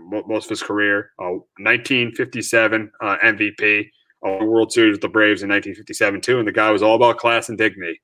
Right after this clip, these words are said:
Just was a guy who just did it the right way. I mean, one of the, one of the greatest baseball players ever. And we're happy. And unfortunately, he had to pa-, pass away. But we're happy to s-,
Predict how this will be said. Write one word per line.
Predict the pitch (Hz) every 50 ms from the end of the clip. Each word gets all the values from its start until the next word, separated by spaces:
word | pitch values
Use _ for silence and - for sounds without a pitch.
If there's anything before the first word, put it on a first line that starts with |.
| _ _ _ _ _ _ _ _ _ _
Just | - 95 - -
was | 110 101 90
a | 90
guy | - 107 107 107
who | 110 107
just | 104 101 -
did | - 107 101
it | 95 -
the | 104
right | 104 107 110 117 98 95
way. | 101 107 107 107 107 107 98 - _ _ _ -
I | 90
mean, | 90 92 90 90 90 90 87 87 - _ _ _ _ - _ _ _
one | 107 104 101
of | 101
the, | 104 98
one | 101 107 107
of | 104
the | 107
greatest | 101 101 107 110 113 113 - -
baseball | 107 107 107 - 104 98
players | - 110 104 101 95 - - 107
ever. | 113 117 95 98 95 92 - _ _ _ _ _ _ _ _ _
And | 101 98 98 98
we're | 98 101 98 95
happy. | 98 104 101 98 - 110 104 101 85 101
And | 101 104
unfortunately, | 101 98 98 - - 123 117 - - 110 104 90 87 95 92 85 - _ _ _ _ _
he | 104 101
had | 98 98 98 92
to | 92 92
pa-, | - - 110 87 -
pass | 107 101 98 90 -
away. | 101 104 107 101 98 -
But | - 101 95 87 92
we're | 104 104 95
happy | 98 113 104 98 - 104
to | 98
s-, | 87 - - -